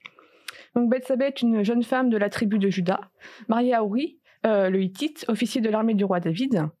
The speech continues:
Donc, c'est justement ce dernier qui va surprendre un jour Bethsabée prenant son bain. Donc, sub-, subjugué par sa beauté, il ne peut résister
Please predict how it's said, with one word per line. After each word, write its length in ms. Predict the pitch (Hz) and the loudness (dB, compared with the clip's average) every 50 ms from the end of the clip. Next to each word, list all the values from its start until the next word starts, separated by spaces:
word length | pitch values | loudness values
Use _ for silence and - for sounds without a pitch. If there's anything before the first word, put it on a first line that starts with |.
| - - - - - - | -20 -20 -20 -8 -2 0
Donc, 180 | 220 220 214 | 0 0 0
c'est 140 | - - 233 | -2 -2 0
justement 340 | 214 226 - - 269 262 262 | 0 0 0 0 0 0 0
ce 120 | 254 254 | 0 0
dernier 340 | 214 196 226 240 247 262 277 | 0 0 2 2 0 0 -2
qui 160 | - - 240 | -2 -2 0
va 280 | 202 190 185 180 175 175 | 0 2 0 0 -2 -4
surprendre 460 | - - 233 226 - - - 254 247 | -4 -4 -6 -6 -4 -2 -2 0 2
un 100 | 233 226 | 2 2
jour 200 | 214 233 240 214 | 2 0 0 0
Bethsabée 420 | 208 208 202 - 226 208 208 240 233 | 0 -2 -2 -2 -2 -2 -2 -2 -2
prenant 260 | - - 202 190 180 | -2 -2 0 0 0
son 140 | - 175 165 | 0 -2 -2
bain. 160 | 156 180 - - _ _ _ _ _ _ _ _ _ _ _ _ _ _ _ - | -2 -2 -4 -6 _ _ _ _ _ _ _ _ _ _ _ _ _ _ _ -2
Donc, 140 | 262 254 240 | 0 0 0
sub-, 280 | - 269 247 220 240 - | 0 0 0 0 -2 -4
subjugué 500 | - - - 277 247 240 277 233 269 294 | -6 -6 -4 -2 -2 0 0 -2 -2 -2
par 160 | 294 220 220 | -2 -4 -4
sa 100 | - - | -2 -2
beauté, 400 | 190 180 190 190 - 247 - - - - - - - - - - - 240 - | -2 -2 -2 0 -2 -4 -4 -6 -12 -20 -20 -20 -18 -18 -18 -18 -8 -4 -2
il 80 | 247 247 | 0 0
ne 60 | 240 | 0
peut 120 | 240 - | 0 0
résister 560 | 247 240 247 240 254 233 - - 277 285 - | 0 0 2 2 0 -2 -2 -4 -4 -4 -4